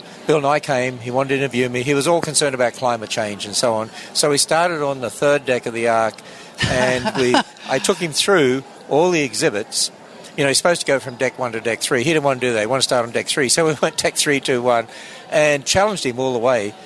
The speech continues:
Speaker 1: through. And it was an informal debate, but I, I felt that I was able to have the time – to challenge his thinking about, you know, how do you determine what's right and what's wrong and so on. And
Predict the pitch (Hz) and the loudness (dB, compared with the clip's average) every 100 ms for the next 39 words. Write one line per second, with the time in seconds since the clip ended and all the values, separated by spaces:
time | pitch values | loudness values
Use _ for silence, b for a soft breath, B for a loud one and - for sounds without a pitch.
0 | B - - 160 127 117 147 139 139 131 | B -6 2 4 4 2 0 0 0 -2
1 | 131 139 131 147 165 175 117 107 101 107 | -2 -2 -2 2 2 2 -2 -2 -2 -2
2 | - 120 135 139 143 139 151 127 - 131 | 0 2 4 2 -2 0 2 2 0 0
3 | 117 - - 151 147 135 131 120 110 117 | 0 -2 0 2 2 2 0 -2 -4 -2
4 | 120 208 - 147 139 110 101 104 B B | -2 -4 0 2 2 0 -4 -10 B B
5 | B - 127 - 160 151 135 120 135 113 | B -8 -4 -2 0 0 -2 -4 -4 -2
6 | - 139 135 104 90 101 117 110 107 - | -4 -4 -4 -10 -8 -4 0 0 -2 -4
7 | 127 107 123 B B - 143 143 131 123 | -4 -2 -4 B B -2 0 0 -2 -2
8 | 143 127 123 117 113 120 117 120 110 107 | -2 -2 -2 -2 0 0 0 -2 -8 -6
9 | - 120 113 107 98 95 135 123 107 98 | 0 2 2 -2 -8 -4 -2 0 -2 -4
10 | 95 98 | -6 -8